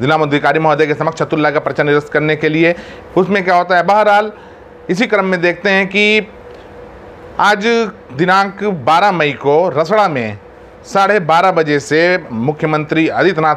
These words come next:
योगी का कार्यक्रम है और उप मुख्यमंत्री श्री केशव प्रसाद मौर्य का कार्यक्रम, जो कि कल उनका आगमन मधुबन में हो रहा है हेलीकॉप्टर द्वारा। देखते हैं कि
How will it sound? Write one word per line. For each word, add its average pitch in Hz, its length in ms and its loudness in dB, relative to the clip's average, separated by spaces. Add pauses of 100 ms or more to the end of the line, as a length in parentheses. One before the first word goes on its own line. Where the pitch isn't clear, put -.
योगी 151 240 2
का 160 140 0
कार्यक्रम 165 600 0
है 185 240 0 (460)
और 170 440 2 (120)
उप 208 140 0
मुख्यमंत्री 170 920 -2 (920)
श्री 196 200 2
केशव 175 480 -2
प्रसाद 170 360 0
मौर्य 156 380 2
का 151 440 0 (160)
कार्यक्रम, 175 600 0
जो 156 240 0
कि 190 240 -2
कल 175 240 -2
उनका 170 220 0
आगमन 160 320 0
मधुबन 147 360 -2
में 160 140 0
हो 156 160 2
रहा 165 320 4
है 190 160 -2 (640)
हेलीकॉप्टर 170 500 0
द्वारा। 175 480 2 (1120)
देखते 220 320 0
हैं 226 220 2
कि 226 360 -2